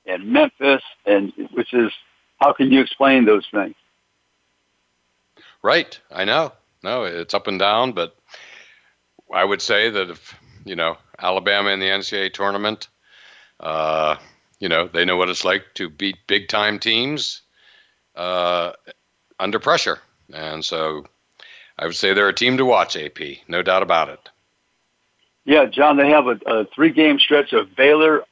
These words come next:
Speaker 1: Auburn over on the Plains, and then hosting Kentucky. Nobody has three games in a row like Alabama will.
Speaker 2: That's for sure. Wow. That is quite the schedule, to put it mildly.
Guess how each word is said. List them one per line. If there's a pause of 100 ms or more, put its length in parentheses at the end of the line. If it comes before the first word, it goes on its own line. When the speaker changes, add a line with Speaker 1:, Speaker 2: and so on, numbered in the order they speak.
Speaker 1:
Auburn (120)
over
on
the
Plains, (580)
and
then (140)
hosting
Kentucky. (460)
Nobody
has (100)
three
games
in
a
row
like
Alabama
will. (640)
Speaker 2:
That's
for
sure. (160)
Wow. (880)
That
is
quite (200)
the
schedule,
to
put
it
mildly.